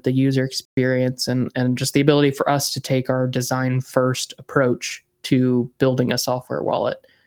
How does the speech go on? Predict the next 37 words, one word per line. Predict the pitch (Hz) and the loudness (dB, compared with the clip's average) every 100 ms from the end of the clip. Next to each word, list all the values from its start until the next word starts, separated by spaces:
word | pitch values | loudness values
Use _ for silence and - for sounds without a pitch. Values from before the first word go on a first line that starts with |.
| _ | _
is | 143 135 | 2 4
really, | 131 143 143 | 4 4 4
really | 131 123 | 4 0
fun. | 131 127 120 - | 0 -2 -2 0
And | 147 | 2
it's | 143 | 2
been | 143 | 2
awesome | 135 127 127 | 2 2 0
to | 123 127 | 2 -2
see | - 127 127 123 127 - _ _ | 0 0 2 0 -2 -10 _ _
really | 139 135 131 - | 2 4 2 0
every | 151 143 135 | 2 4 4
member | 131 131 127 | 4 4 2
of | - 127 | 0 -2
the | 135 | -4
team | - 123 120 120 123 _ _ _ _ _ | -2 0 0 -2 -4 _ _ _ _ _
spending | - 131 127 120 120 117 | -2 0 2 2 0 -2
tons | - 147 131 | 0 0 0
and | 127 | 0
tons | 127 123 | 0 -2
of | 123 | -4
time | 135 127 123 120 - _ | -4 -2 -2 -4 -6 _
looking | 139 135 139 135 135 | -2 2 4 2 2
through | 131 127 | 0 2
this, | 127 123 120 | 2 0 -2
diving | - 127 127 127 | -2 -2 0 0
into | 127 123 | 0 -2
the | - | -4
exact | 120 123 123 123 - | -4 -2 -2 -4 -8
flows, | - 131 123 127 127 131 | -2 0 2 0 0 -2
exactly | 127 135 131 131 | 0 0 2 0
how | 131 135 131 127 | 0 0 0 0
every | 131 131 | 0 0
piece | 135 135 131 | 0 0 0
of | 123 | -2
it | 117 | -2
works. | 131 123 - - | -2 -2 -2 -8